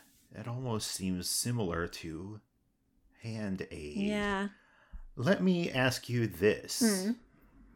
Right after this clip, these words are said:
Speaker 1: If we go back, uh, along, uh, the things we've looked at, a Dead Function is about a psychic kid.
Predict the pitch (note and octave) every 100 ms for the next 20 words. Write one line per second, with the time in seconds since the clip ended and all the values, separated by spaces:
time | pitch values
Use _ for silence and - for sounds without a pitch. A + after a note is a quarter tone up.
0 | _ _ - G#2+ A2 G#2 C3 C#3+ C3+ G2
1 | G2+ G2+ - - _ _ _ _ _ _
2 | _ F#2+ F#2 F2 E2+ F2+ F#2+ F#2+ F#2 F#2+
3 | G2 G2 _ _ _ _ _ F#2+ F2+ E2+
4 | G2 E2+ F2+ E2+ - G#2+ F#2 F2 - F#2+
5 | - D#2 - - _ - _ _ - G2
6 | C3+ E3 B2+ D3 C3+ - G2 F2+ F#2 F#2+
7 | F#2+ G2 F2+ - G#2 G#2+ G2+ - F#2 -
8 | - - D#2 -